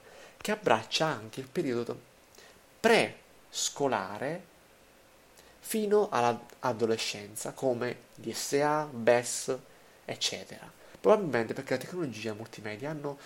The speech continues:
sollecitato l'essere umano nella sfera emozionale, potrei dire anche questa cosa qui. Adesso è, è conosciuta la dislessia, prima era meno conosciuta. Le diagnosi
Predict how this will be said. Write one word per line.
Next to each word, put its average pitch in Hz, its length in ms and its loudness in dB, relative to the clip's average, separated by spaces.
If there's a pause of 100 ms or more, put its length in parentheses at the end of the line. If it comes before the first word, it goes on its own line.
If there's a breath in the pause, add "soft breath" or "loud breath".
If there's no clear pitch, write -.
(140 loud breath)
sollecitato 139 920 -4 (200 loud breath)
l'essere 135 380 -2
umano 120 340 -2
nella 151 160 -4
sfera 117 400 -6 (120)
emozionale, 110 1000 -6
potrei - 260 -10
dire - 140 -12
anche 113 140 -14
questa - 180 -14
cosa - 220 -16
qui. - 180 -20 (640 loud breath)
Adesso 123 320 2
è, - 40 -4 (140)
è - 60 -16
conosciuta 120 420 0
la 107 40 0
dislessia, 110 460 -2
prima 170 200 -4
era 113 160 -2
meno 110 340 -8
conosciuta. - 580 -12 (800 loud breath)
Le 208 120 4
diagnosi 127 760 4